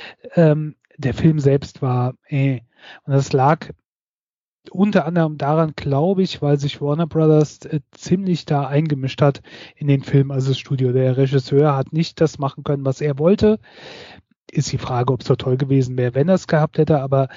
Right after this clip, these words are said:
auf jeden Fall war das so ein Film nach dem Motto, viele Köche verderben den Brei. Und jetzt ist das kein richtiges Reboot. Es tauchen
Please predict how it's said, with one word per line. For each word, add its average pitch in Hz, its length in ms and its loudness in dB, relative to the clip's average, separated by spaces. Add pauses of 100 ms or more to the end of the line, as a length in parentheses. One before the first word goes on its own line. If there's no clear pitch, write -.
(360)
auf - 180 -6
jeden 156 180 2
Fall 147 220 4 (600)
war 147 340 0
das 151 120 2
so 151 100 -2
ein 135 100 -2
Film 147 200 0
nach 135 180 -2
dem 131 180 -4
Motto, 127 260 -2
viele 135 280 0
Köche 135 320 0
verderben 127 400 -2
den 123 140 -4
Brei. 135 340 0 (1600)
Und 151 240 -6
jetzt 160 300 2
ist 170 240 0
das 175 180 2
kein 175 280 0
richtiges 175 680 0
Reboot. 214 580 2
Es - 200 -2
tauchen 196 720 0